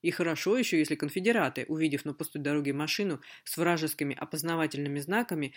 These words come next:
вообще снизойдут до каких-то разговоров.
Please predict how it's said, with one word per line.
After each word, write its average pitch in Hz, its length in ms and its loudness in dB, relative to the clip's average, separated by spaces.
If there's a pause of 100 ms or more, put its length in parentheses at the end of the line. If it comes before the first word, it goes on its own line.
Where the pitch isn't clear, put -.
(140)
вообще 180 520 4
снизойдут 139 680 -2
до 156 120 0
каких-то 143 420 -2
разговоров. 170 540 2